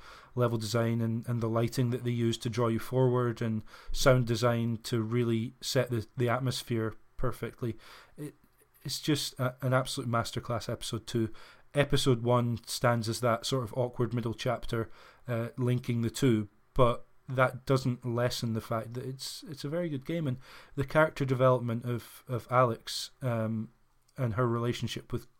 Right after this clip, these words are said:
with Gordon, albeit quite a, a one-sided affair, is, uh,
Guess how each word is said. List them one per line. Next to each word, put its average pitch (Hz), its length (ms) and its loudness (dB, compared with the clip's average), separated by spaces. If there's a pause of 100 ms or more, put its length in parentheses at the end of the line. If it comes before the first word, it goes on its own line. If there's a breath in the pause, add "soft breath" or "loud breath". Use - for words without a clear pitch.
(140)
with 110 160 -8
Gordon, 117 400 2 (360 loud breath)
albeit 131 420 6
quite 127 240 4
a, 117 300 0
a 123 40 2
one-sided 117 580 2
affair, 110 360 -4 (360 soft breath)
is, 123 540 0
uh, 120 240 0